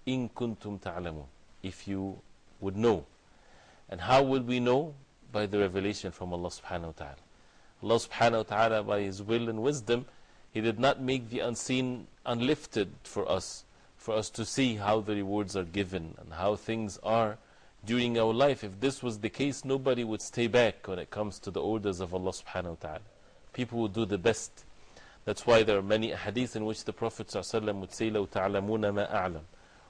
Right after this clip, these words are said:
Or, "لو يعلم الناس ما في النداء." Or, "لو يعلم الناس ما في العتمة والفجر. لو أتوهم ولو هم حبو-، ولو حبو," and so on. Prophet sallallahu alaihi wasallam would say that if they know, if people know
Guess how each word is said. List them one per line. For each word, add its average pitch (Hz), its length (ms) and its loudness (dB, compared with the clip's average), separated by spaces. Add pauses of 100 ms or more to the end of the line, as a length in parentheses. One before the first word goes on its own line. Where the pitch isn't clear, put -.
(120)
Or, 113 320 6 (100)
"لو 101 140 2
يعلم 110 420 6
الناس 110 460 2
ما 98 140 0
في - 100 -8
النداء." 95 420 0 (300)
Or, 98 220 -6
"لو 98 160 -6
يعلم 101 340 0
الناس 101 400 2
ما 101 160 0
في 95 240 -10 (340)
العتمة 101 640 2
والفجر. 101 540 0 (440)
لو 92 220 -6
أتوهم 95 340 -2
ولو 95 220 -2
هم 90 120 -6
حبو-، 107 380 0
ولو 98 160 2
حبو," 110 380 0
and 92 120 -6
so 139 200 4
on. 92 80 0 (380)
Prophet 120 300 2
sallallahu 110 280 0
alaihi 120 40 4
wasallam 117 160 0
would 107 160 -6
say 135 300 4 (340)
that 117 140 4
if 107 280 -2
they 131 520 4
know, 120 420 4
if - 160 -16
people 131 340 0
know 117 440 4